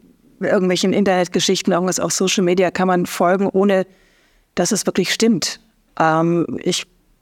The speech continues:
finde das nicht ganz ungefährlich, weil man sich möglicherweise an eine Sackgasse manövriert,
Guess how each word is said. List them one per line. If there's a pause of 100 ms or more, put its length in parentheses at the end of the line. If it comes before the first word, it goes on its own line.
(240)
finde
das (360)
nicht
ganz
ungefährlich,
weil
man
sich
möglicherweise
an
eine
Sackgasse
manövriert,